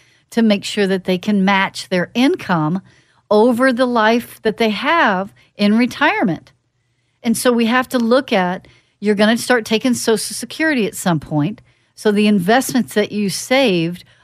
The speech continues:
are going to supplement that Social Security check. So we have to prepare for income for life.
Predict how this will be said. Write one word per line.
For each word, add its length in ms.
are 120
going 260
to 80
supplement 880
that 280
Social 380
Security 480
check. 400
So 160
we 140
have 280
to 100
prepare 520
for 160
income 400
for 120
life. 440